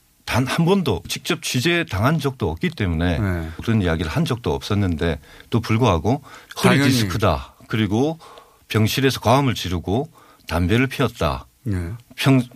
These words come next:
Speaker 1: 정상인처럼 걸어 다녔다.
Speaker 2: 네.
Speaker 1: 앰뷸런스 안에서도 뭐 커피를
Speaker 2: 그렇죠.
Speaker 1: 사 마시고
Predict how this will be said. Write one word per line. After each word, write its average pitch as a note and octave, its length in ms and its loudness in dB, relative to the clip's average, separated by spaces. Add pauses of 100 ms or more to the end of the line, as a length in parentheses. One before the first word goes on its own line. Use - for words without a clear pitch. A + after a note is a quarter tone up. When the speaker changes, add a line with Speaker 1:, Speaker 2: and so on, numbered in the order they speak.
(180)
Speaker 1:
정상인처럼 B2 800 2
걸어 C#3 200 2
다녔다. D#2+ 600 -4
Speaker 2:
네. F2 220 -6 (160)
Speaker 1:
앰뷸런스 B2 440 2
안에서도 A#2 640 0 (100)
뭐 E2 420 -6
커피를 G#2+ 420 0
Speaker 2:
그렇죠. E2+ 160 -8 (100)
Speaker 1:
사 - 220 -2
마시고 G#2 580 0